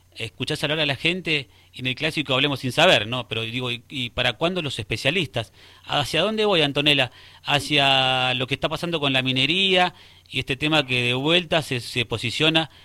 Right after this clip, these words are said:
arriba del escenario de las noticias con la presentación de este proyecto de Ojeda, el intendente de Malargüe, ayer en la legislatura, para hacer minería en el departamento, este,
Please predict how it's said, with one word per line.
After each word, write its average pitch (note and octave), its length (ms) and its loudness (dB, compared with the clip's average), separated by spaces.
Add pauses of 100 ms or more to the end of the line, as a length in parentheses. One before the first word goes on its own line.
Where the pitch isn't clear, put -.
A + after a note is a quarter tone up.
(240)
arriba D3 320 4
del C3 120 4
escenario C#3+ 380 0
de C#3 40 4
las C3 140 0
noticias D3 480 -2
con C3+ 160 -4
la A#2 100 0
presentación A#2 580 -6
de C3+ 60 -4
este B2+ 160 -6
proyecto B2 400 -4
de A#2 120 -2
Ojeda, D3+ 360 2
el B2 60 -2
intendente A#2 480 -4
de A#2+ 100 -2
Malargüe, B2+ 400 0
ayer B2 240 -2
en B2+ 80 -4
la A#2 80 0
legislatura, A2 720 -2 (480)
para A#2 160 2
hacer E3 320 6
minería C#3 640 2
en A#2 80 -8
el A2 80 -4
departamento, C3+ 760 0 (720)
este, A#2+ 720 0